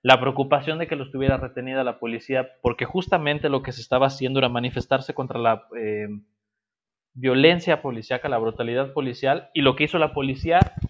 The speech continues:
solo fue confirmar que la percepción que teníamos de la policía, tal vez, eh, realzada por lo que sucedió en Ixtlahuacán de los Membrillos,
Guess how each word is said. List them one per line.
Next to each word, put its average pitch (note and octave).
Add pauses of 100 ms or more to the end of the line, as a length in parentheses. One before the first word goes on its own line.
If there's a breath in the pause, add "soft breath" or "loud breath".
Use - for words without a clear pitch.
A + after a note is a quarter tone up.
(240)
solo G3
fue G#3
confirmar C#3+ (960)
que C#3+
la C3
percepción D3
que C#4
teníamos F#3
de E3
la C#3
policía, B2+
tal C#3+
vez, D3
eh, A#2 (360)
realzada B2+
por C3
lo B2
que B2+
sucedió B2
en C3
Ixtlahuacán B2
de B2+
los B2
Membrillos, C3+